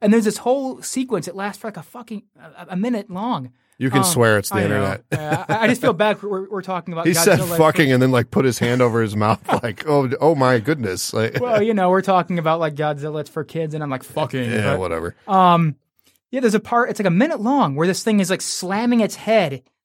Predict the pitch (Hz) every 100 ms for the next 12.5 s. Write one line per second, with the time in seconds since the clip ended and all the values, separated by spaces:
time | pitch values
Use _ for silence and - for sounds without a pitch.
0 | _ 180 165 156 165 185 196 190 156 160
1 | 165 185 180 185 170 - - 175 170 151
2 | 156 151 143 165 190 175 147 135 131 -
3 | 180 185 220 208 185 175 160 151 160 175
4 | 160 151 147 143 - 180 - 147 - -
5 | 269 254 - - _ - 196 151 - 165
6 | 202 196 160 165 170 170 127 - 170 151
7 | 120 143 139 160 - - 226 - 160 160
8 | 139 165 180 202 233 233 240 - 120 127
9 | 113 117 117 113 101 - 107 113 110 110
10 | 110 123 135 139 113 104 92 120 113 113
11 | 101 87 - 113 107 85 82 85 90 98
12 | 117 147 143 113